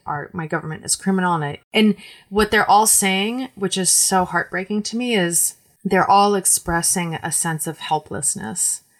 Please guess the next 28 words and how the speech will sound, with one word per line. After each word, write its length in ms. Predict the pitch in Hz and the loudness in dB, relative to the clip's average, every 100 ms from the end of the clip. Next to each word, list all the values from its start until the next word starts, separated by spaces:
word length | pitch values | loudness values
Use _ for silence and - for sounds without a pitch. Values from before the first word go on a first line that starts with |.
| _ _ _ _ - | _ _ _ _ -4
Before 380 | 185 - 214 196 | -2 0 2 2
it 80 | |
was 160 | 175 165 | 0 -4
like, 240 | 170 156 | -6 -6
"We're 100 | 190 | -6
gonna 160 | 185 190 | -4 -4
go 160 | 185 220 | 0 0
out 220 | 208 202 | 2 0
into 240 | 202 196 | -4 -4
the 80 | 196 | -2
street, 440 | - - 202 185 | -2 0 0 0
we're 60 | 196 | -4
gonna 200 | 185 196 | -4 -4
write 340 | 185 190 190 | -2 -2 -2
things, 260 | 190 185 185 | -4 -4 -6
we're 80 | 190 | -8
gonna 160 | 185 | -8
do 240 | 180 202 196 | -6 -2 -2
things, 220 | 202 196 | -2 -4
we're 80 | 185 | 0
gonna, 280 | 196 190 190 - - - | 2 2 0 -6 -20 -4
like, 360 | 185 165 170 | 0 0 -2
we're 100 | 180 | -6
gonna 380 | 180 190 185 180 - - | 0 0 0 -2 -10 -2
throw 220 | 208 185 | 2 4
ourselves 720 | 190 180 - 180 170 175 190 | 2 2 2 4 2 2 2
on 180 | 180 170 | 2 2
the, 320 | 160 156 160 | 2 0 -2